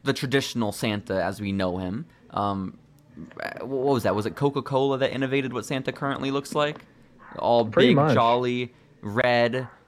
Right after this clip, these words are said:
Speaker 1: white beard, fluffy everything, jolly face. But not only is his face jolly, you'll notice too, his face is quite Caucasian on this ornament. And so you have to wonder, what about the little black children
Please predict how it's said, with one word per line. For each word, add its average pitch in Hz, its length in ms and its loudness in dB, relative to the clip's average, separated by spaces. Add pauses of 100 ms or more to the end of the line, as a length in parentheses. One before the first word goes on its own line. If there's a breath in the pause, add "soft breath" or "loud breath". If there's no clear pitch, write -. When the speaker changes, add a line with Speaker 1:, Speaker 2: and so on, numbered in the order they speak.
(200)
Speaker 1:
white 113 480 -2
beard, 120 360 2
fluffy 123 480 -2
everything, 120 680 0
jolly 120 440 2
face. 123 580 -2 (420 soft breath)
But 123 420 0
not 131 240 2
only 160 180 0
is 131 100 0
his 113 100 -6
face 104 240 -4
jolly, 98 640 0
you'll 131 160 2
notice 123 320 0
too, 104 220 -2
his 92 180 -4
face 110 340 -2
is 87 260 -12
quite - 300 0
Caucasian - 840 -4
on 98 140 -2
this 92 140 -8
ornament. - 480 -10 (680 loud breath)
And 131 140 -2
so 156 100 0
you 135 140 2
have 139 160 0
to 123 80 0
wonder, 117 440 0 (200 loud breath)
what 120 160 4
about 131 240 2
the 117 80 -2
little 110 220 0
black 117 400 -2
children 92 560 -8